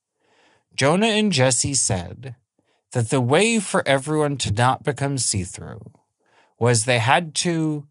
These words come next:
first each take a turn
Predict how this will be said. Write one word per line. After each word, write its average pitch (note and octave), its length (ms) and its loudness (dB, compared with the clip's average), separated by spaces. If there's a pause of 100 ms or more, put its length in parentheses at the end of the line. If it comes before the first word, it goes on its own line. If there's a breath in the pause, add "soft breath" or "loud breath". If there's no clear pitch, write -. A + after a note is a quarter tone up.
(160)
first - 960 0 (640)
each F#3+ 460 0
take E3 260 0
a D3+ 60 0
turn A#2 500 0